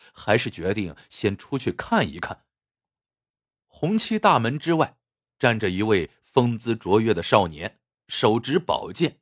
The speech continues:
身着干净的白袍。看到是个孩子，司徒揽月问道：“不知道阁下尊姓大名，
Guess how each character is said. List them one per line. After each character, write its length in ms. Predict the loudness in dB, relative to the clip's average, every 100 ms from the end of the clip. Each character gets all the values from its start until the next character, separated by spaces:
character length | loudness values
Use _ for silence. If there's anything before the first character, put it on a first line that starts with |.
| _ _
身 280 | -2 0 0
着 320 | -4 -4 -6 -8 _
干 320 | -4 -2 -4
净 220 | -4 -6
的 100 | -6
白 240 | 2 2 2
袍。 340 | -4 -8 _ _ _ _ _ _ _ _ _ _ -12
看 240 | -2 0
到 140 | 2
是 180 | 0 2
个 120 | 2
孩 340 | 0 0 0 -2
子， 220 | -4 _ _ _ _ -18
司 320 | -14 -4 -4
徒 160 | 0 0
揽 200 | 0 -2
月 120 | -4
问 280 | 0 0 0
道 240 | -6 -12 _ _ _ _ _ _ _ _ _ _ _ _ _
：“不 160 | -2
知 140 | 0 2
道 120 | 2
阁 280 | 0 -2 -2
下 500 | 0 0 -2 -8 -12 _ -4
尊 240 | 0 0
姓 240 | -2 -6
大 220 | 4 4 2
名， 340 | -6 -10 -10